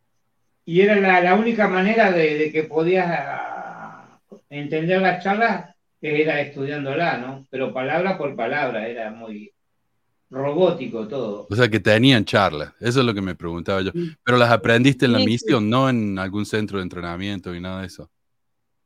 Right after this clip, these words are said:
Speaker 1: Bueno, parte sí te enseñaban en el centro de entrenamiento en Brasil.
Speaker 3: Pero después la,
Speaker 2: Ah,
Speaker 3: después
Speaker 2: ok.
Speaker 3: las
Speaker 1: Y después
Speaker 3: memorizaban.
Speaker 1: tenías que pasarla a tu compañero mayor.
Speaker 3: Las, se las pasa-, le daban las, las
Speaker 1: Claro.
Speaker 3: a él.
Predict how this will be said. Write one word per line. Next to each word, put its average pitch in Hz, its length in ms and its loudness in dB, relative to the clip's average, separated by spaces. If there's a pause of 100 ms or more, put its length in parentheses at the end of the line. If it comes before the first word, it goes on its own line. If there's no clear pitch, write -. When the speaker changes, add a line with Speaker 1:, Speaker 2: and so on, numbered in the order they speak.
(440)
Speaker 1:
Bueno, 185 380 2
parte 208 380 2
sí 214 300 2
te 180 80 0
enseñaban 160 880 -4
en 139 120 -12
el 131 180 -6
centro 156 300 -8
de 143 80 -6
entrenamiento 147 760 -8
en 147 100 -8
Brasil. 151 520 -6
Speaker 3:
Pero 214 180 4
después 226 200 4
la, 277 100 8
Speaker 2:
Ah, 208 100 0
Speaker 3:
después 240 260 6
Speaker 2:
ok. 277 40 2
Speaker 3:
las 269 100 8
Speaker 1:
Y - 40 -2
después 214 280 2
Speaker 3:
memorizaban. 208 180 2
Speaker 1:
tenías 208 200 -4
que 202 140 -2
pasarla 196 600 0
a - 80 -4
tu 151 140 -6
compañero 165 560 0
mayor. 165 520 -4 (640)
Speaker 3:
Las, 196 280 4
se 214 120 6
las 202 140 6
pasa-, 208 380 4
le 220 160 8
daban 240 300 8
las, 220 160 4 (320)
las 190 260 0
Speaker 1:
Claro. 135 420 -6 (240)
Speaker 3:
a 190 160 4
él. 180 320 0